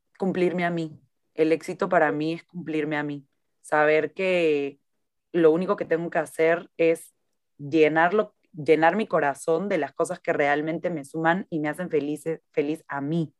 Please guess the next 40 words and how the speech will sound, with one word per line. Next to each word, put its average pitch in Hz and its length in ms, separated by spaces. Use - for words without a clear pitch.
Porque 160 260
de 156 60
repente 170 360
lo 185 120
que 143 120
yo 160 120
estoy 175 200
haciendo 170 340
para, 135 420
para 143 340
ti, 190 340
Héctor, 180 260
o 165 60
para 143 240
ti, 170 140
Nitz, 165 220
no 170 140
tiene 175 200
sentido, 156 500
pero 147 200
para 143 240
mí 170 140
sí. 196 340
Porque 151 220
para 147 200
mí 185 200
eso 185 160
me 180 100
hace 165 160
feliz, 175 540
¿no? 170 160
Como 180 200
lo 151 100
que 151 100
conversábamos 175 600
el 156 120
otro 170 200
día, 160 180
mientras 147 360
que 147 280